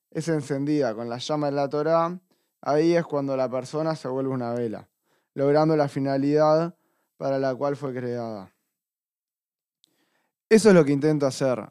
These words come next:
ayudar a cada hombre y mujer a lograr la finalidad por la cual fueron creados. Una hora más tarde, con el sol a punto de salir y el encuentro acercándose a su fin,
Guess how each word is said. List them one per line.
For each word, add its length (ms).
ayudar 500
a 120
cada 240
hombre 420
y 60
mujer 480
a 140
lograr 280
la 120
finalidad 580
por 140
la 120
cual 220
fueron 260
creados. 640
Una 240
hora 160
más 220
tarde, 520
con 180
el 100
sol 220
a 100
punto 320
de 100
salir 640
y 80
el 140
encuentro 500
acercándose 540
a 40
su 120
fin, 480